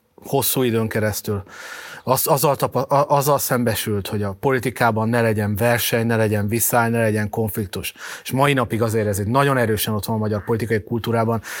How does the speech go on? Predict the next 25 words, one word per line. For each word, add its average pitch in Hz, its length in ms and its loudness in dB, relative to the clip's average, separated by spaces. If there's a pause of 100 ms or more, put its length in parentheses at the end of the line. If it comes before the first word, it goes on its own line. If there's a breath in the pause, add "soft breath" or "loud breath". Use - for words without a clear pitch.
(120)
minden 147 320 2
felmérés 120 560 2
szerint. 127 460 0
Az 139 180 0
nyilvánvalóan 156 640 2 (220 loud breath)
lehet, 175 240 4
hogy 131 120 2
lelkesedett 127 640 0
az 110 100 0
első 120 280 2
pillanatban, 135 420 0
de 151 120 2
már 156 180 4
Orbán 143 320 2
Viktor 120 300 0
beszédénél 110 760 0 (260 loud breath)
megijedt. 117 640 0 (180)
Hoppá, 165 420 -2 (160 loud breath)
egy 135 140 0
élmény. 110 480 0
Erre 143 200 2
még 156 160 2
én 185 120 0
is 107 140 -4
emlékszem. 104 500 -4